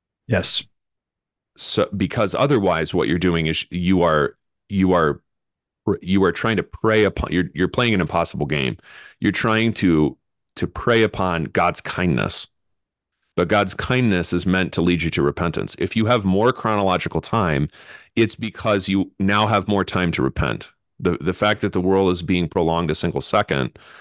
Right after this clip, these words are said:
Speaker 2: or that this show would be recorded and then released, is, is part of God's kindness, that you have time. You, you have a little bit more time, because then time gets cut off. It gets cut off by death. It gets cut off by judgment. And then, and then there is no more time.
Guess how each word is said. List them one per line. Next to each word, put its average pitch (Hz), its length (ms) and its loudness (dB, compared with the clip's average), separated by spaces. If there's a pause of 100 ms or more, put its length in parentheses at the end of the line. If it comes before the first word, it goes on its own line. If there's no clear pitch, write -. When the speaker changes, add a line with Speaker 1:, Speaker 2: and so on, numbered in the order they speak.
(260)
Speaker 2:
or 87 120 2
that 76 320 -2
this 90 160 -2
show 101 280 2
would 92 160 0
be 87 100 -2
recorded 95 680 0
and 90 160 -2
then 87 120 -2
released, 76 600 0
is, 90 160 -2 (140)
is 87 240 -2
part 101 300 0
of 82 100 -4
God's 78 240 -2
kindness, 58 440 -6
that - 100 -4
you 87 80 2
have 78 140 -2
time. - 540 -4 (300)
You, - 220 2
you 90 140 -2
have 90 160 -2
a 85 60 0
little 95 280 2
bit 87 180 0
more 69 140 -4
time, - 380 -4 (580)
because 95 460 0
then 95 400 0 (100)
time 95 300 -2
gets 80 180 -2
cut - 200 -2
off. 85 320 2
It 78 60 -4
gets - 200 -4
cut 73 160 -2
off 67 160 -4
by 69 100 0
death. 82 380 0
It - 80 -4
gets 73 160 -4
cut 71 160 0
off 65 120 -2
by 64 120 0
judgment. 82 640 0
And 82 160 -2
then, 76 260 -4
and 85 120 -2
then 87 120 0
there 73 140 0
is 87 180 0
no 80 100 -2
more 73 200 -2
time. 73 420 -4